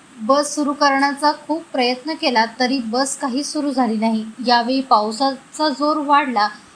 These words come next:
व रेल्वे बोगद्याच्या उजव्या बाजूला शेती आहे. शेतीतील पाणी आणि लागूनच असलेल्या नाल्यातील पाणी सरळ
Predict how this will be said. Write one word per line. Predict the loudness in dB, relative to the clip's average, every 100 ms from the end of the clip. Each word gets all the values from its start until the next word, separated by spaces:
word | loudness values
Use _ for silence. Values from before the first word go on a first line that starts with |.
| 0
व | 4
रेल्वे | 4 2 -2
बोगद्याच्या | 0 0 2 0 2 0
उजव्या | 0 -2 2 2
बाजूला | 2 0 0 -2 -2
शेती | -2 -4 -4 0
आहे. | 0 0 -4 -6
शेतीतील | -4 -2 -2 -4 -2 -4
पाणी | 2 2 2 0 -4
आणि | -2 0 2
लागूनच | 0 0 0 -2 -2
असलेल्या | -6 -4 -2 2 2
नाल्यातील | 2 0 0 0 -2 -6 -8 -16 -20 -20 -20 -20 -4 4
पाणी | 4 4 0 -2
सरळ | -2 2 2 2